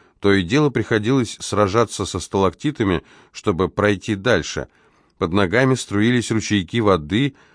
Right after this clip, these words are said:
прокладывая путь к оставшемуся позади озеру. Кэт светила вокруг фонариком,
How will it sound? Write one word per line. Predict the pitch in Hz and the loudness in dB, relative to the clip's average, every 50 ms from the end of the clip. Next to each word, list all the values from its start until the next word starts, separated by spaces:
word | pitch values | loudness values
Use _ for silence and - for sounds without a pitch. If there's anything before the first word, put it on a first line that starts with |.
| _ _ _ _ _ _ - | _ _ _ _ _ _ -2
прокладывая | - 104 101 - - 110 120 113 95 98 101 98 | 0 0 0 0 2 2 2 2 2 2 2 2
путь | 85 - - 120 127 120 - | 2 0 -2 -2 -2 -2 -2
к | - - | -2 -2
оставшемуся | 98 82 - - - 107 107 104 - - 113 110 101 - - 107 | -2 -2 -2 -2 0 0 0 0 0 -2 0 0 0 0 -2 -4
позади | 87 - 98 78 90 90 82 76 87 101 - | -2 -2 -4 -2 0 0 0 0 -4 -4 -2
озеру. | - 120 117 101 82 71 80 73 73 69 - _ _ _ _ _ _ _ _ _ | 0 0 0 0 0 -2 -4 -6 -6 -8 -8 _ _ _ _ _ _ _ _ _
Кэт | - 113 131 151 - - - | -2 0 0 0 -2 -6 -16
светила | - - - 90 98 110 104 107 - 120 117 110 104 90 87 85 - - - | -14 -10 -6 -4 -4 -4 -6 -4 -2 0 2 4 4 4 4 2 0 -2 -6
вокруг | 87 90 95 87 - 104 101 92 - | -2 -2 -2 0 0 -2 -2 -2 -2
фонариком, | - - 92 87 107 131 139 139 127 - 135 131 120 | -2 -2 0 2 2 2 2 0 0 0 -2 -2 -2